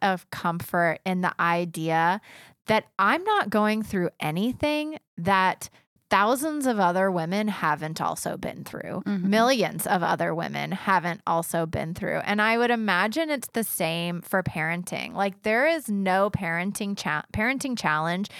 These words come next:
Speaker 1: you're experiencing that someone else hasn't already experienced. And so there's no shame in it.
Speaker 2: Mm-mm.
Speaker 1: You're not, I mean, this sounds mean, but I don't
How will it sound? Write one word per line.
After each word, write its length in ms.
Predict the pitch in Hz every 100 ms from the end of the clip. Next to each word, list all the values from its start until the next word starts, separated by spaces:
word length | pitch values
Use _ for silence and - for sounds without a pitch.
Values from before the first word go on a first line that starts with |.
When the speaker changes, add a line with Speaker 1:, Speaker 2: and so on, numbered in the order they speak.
| - -
Speaker 1:
you're 240 | 185 190
experiencing 1040 | 208 - - 156 165 185 214 214 247 247 262 - - -
that 180 | - -
someone 500 | - 220 240 277 247
else 360 | 160 170 180 - - -
hasn't 500 | 220 214 240 262 220
already 560 | 190 190 202 185 170 185
experienced. 960 | 165 - - 165 160 185 214 240 240 -
And 160 | 208
so 300 | 202 233 220 - - -
there's 260 | 220 202
no 240 | 202 214 240
shame 480 | - - 156 170
in 240 | 196 220 233
it. 360 | 277 311 - -
Speaker 2:
Mm-mm. 140 | 214 -
Speaker 1:
You're 260 | 190 226 226
not, 760 | 208 202 202 208 214 196 - - _ _ -
I 60 | 180
mean, 160 | 170 -
this 160 | 180
sounds 380 | - 160 160 151
mean, 340 | 165 185 170 160
but 120 | 165
I 80 | 175
don't 180 | 185